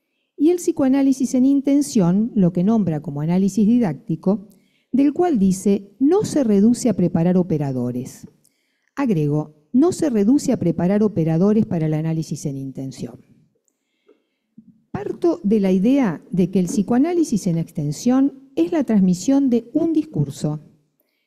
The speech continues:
entendido como el lazo social fundado en el lenguaje, en lo que funciona como palabra,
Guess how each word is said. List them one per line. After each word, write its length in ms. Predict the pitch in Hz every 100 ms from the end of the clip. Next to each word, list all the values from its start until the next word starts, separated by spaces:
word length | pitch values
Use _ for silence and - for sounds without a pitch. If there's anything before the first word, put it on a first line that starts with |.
| _ -
entendido 760 | 359 370 277 226 220 269 285 285
como 220 | 185 185
el 80 | 214
lazo 280 | 339 - 285
social 460 | 185 180 196 190
fundado 440 | 185 165 160 175 170
en 80 | 151
el 160 | 151
lenguaje, 680 | 147 151 233 302 - 330 392 - - _ _ _
en 160 | 196 170
lo 120 | 170
que 100 | 170
funciona 520 | - 170 - 240 233
como 260 | 180 160 147
palabra, 640 | 156 190 247 254 262 277